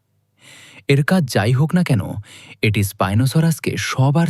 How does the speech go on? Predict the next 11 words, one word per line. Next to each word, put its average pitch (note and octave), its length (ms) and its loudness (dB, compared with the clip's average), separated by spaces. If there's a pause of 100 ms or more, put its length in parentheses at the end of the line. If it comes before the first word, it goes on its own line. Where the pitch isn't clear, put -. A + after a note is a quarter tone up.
চেয়ে D#3 280 0
আলাদা G#2 400 2
করে A2 220 0
চিনিয়ে F#2 380 -2
দিত। F#2 140 -4 (1300)
কিন্তু F#3+ 200 2 (240)
আসল G#2 300 2
রহস্যটা E3+ 540 2
লুকিয়ে A2+ 420 2
ছিল - 220 -2 (440)
শরীরের C3 480 0